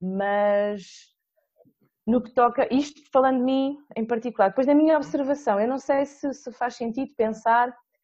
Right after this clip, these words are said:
na forma como o desconfinamento foi feito também por grupos, grupos profissionais, ou seja, foi alimentando esta ideia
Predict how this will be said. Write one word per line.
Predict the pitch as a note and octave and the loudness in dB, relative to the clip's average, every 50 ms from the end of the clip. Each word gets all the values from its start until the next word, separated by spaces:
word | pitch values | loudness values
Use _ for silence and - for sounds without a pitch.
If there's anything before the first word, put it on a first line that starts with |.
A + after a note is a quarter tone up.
| _ _ - | _ _ -6
na | G#3 A3 | -6 -4
forma | A3 A3+ A#3+ A#3 A#3 A3+ A3 | 0 2 2 2 2 0 -2
como | A#3 A#3+ A#3 | -2 -2 -2
o | A3+ | -2
desconfinamento | A3 - - A#3 A3+ A3+ A#3+ A3+ A3+ A3+ A3+ A3 G#3+ G#3+ | -4 -6 -6 -6 -6 -4 -2 -2 0 0 0 -2 -2 -2
foi | - A#3+ A#3 | -2 -4 -4
feito | A3+ - - A#3+ A#3+ A#3+ A#3+ - - | -2 0 2 2 2 0 -2 -6 -4
também | - B3+ B3 A#3 C4 C4+ C#4 C4+ | -2 -2 0 0 -2 -2 -2 -2
por | - - D#4+ D#4 C4+ | 2 4 4 4 6
grupos, | B3+ D4 D4 C#4+ D4 D4 - - - - - _ _ _ - | 6 4 4 4 2 -2 -10 -18 -20 -20 -20 _ _ _ -4
grupos | G3 A3+ B3+ A3+ A#3+ - _ | -2 0 0 0 -4 -8 _
profissionais, | _ - B3 A#3+ - - B3+ A#3 - B3+ B3+ B3 A#3+ A3 A3 A3 G#3+ | _ -10 -10 -10 -8 -8 -10 -10 -8 -8 -6 -4 -4 -4 -4 -2 -2
ou | A3 A3 | -4 -2
seja, | A3 - G#3+ G3 F#3+ F3+ F#3+ F3+ F3+ - _ _ _ _ _ _ _ | 2 4 4 4 4 2 -4 -4 -6 -12 _ _ _ _ _ _ _
foi | - - C4 C4 C4 | -4 0 2 4 6
alimentando | B3+ B3 B3 C4 B3+ B3 B3+ B3 B3 A#3 B3 B3+ C4 C4 C4 C4+ | 6 6 6 6 4 4 2 2 0 0 0 0 0 0 0 0
esta | C4 C4 B3+ - C#4 | 0 -2 -4 -6 -6
ideia | B3+ A#3+ A#3+ B3+ B3 B3 B3+ C4 C4 C4 C4 | -4 0 0 2 4 4 2 2 0 -4 -6